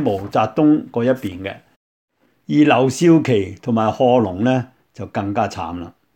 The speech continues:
佢哋都係被周恩來出賣。但呢，我哋又要公平一啲，事情又唔係咁樣一面倒喎。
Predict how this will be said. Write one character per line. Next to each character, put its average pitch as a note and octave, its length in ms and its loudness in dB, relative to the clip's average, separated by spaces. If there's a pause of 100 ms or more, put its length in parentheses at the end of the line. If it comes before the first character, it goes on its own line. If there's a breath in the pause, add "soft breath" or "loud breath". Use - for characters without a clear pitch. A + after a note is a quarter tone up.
(500)
佢 C3+ 60 -2
哋 B2+ 180 2
都 D#3 120 2
係 B2 160 2
被 G2+ 220 0
周 C#3+ 220 2
恩 C3+ 220 4
來 D#2 260 -6
出 - 140 -10
賣。 E2 320 -10 (1120)
但 C#3+ 180 4
呢， F3 260 4 (120)
我 B2+ 140 0
哋 C3+ 100 4
又 B2 160 6
要 C#3+ 60 4
公 E3+ 220 2
平 F#2 140 -4
一 F2+ 40 -6
啲， C3+ 300 -2 (120)
事 F3+ 240 -2
情 C3 200 4
又 C3+ 140 6
唔 B2 100 6
係 A#2+ 180 4
咁 C#3 200 0
樣 E3+ 220 4
一 F#3+ 220 0
面 A2+ 220 0
倒 G2+ 140 -4
喎。 G#2+ 380 0